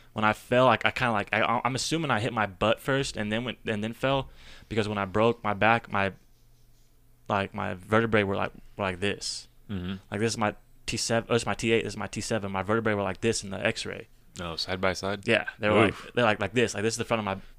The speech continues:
Speaker 1: my chest, this is my back. They were like this. And then that,
Speaker 2: Oh my
Speaker 1: that
Speaker 2: goodness.
Speaker 1: separation had completely severed my spinal cord. So when they
Speaker 2: Wow.
Speaker 1: went, when I went to surgery, they, they snipped the rest of it, and then they, um,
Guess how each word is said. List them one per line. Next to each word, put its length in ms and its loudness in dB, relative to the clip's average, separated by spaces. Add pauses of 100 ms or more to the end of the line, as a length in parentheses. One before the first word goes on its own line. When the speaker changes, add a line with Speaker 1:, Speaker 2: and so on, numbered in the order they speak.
Speaker 1:
my 200 -4
chest, 320 -2
this 120 -4
is 60 -8
my 120 -6
back. 220 0
They 80 -2
were 60 2
like 180 0
this. 340 -4
And 140 -6
then 140 -4
that, 240 2 (300)
Speaker 2:
Oh 120 -4
my 120 -6
Speaker 1:
that 100 4
Speaker 2:
goodness. 60 2
Speaker 1:
separation 520 4
had 300 0
completely 300 -2
severed 320 2
my 120 -2
spinal 320 -4
cord. 320 -8 (640)
So 180 -2
when 100 0
they 80 2
Speaker 2:
Wow. 60 0
Speaker 1:
went, 120 -4
when 100 -2
I 20 0
went 140 -2
to 40 -8
surgery, 320 -2
they, 260 -4
they 120 -6
snipped 380 0
the 80 0
rest 220 0
of 120 -2
it, 180 2 (540)
and 160 -6
then 140 -8
they, 180 -4
um, 420 -10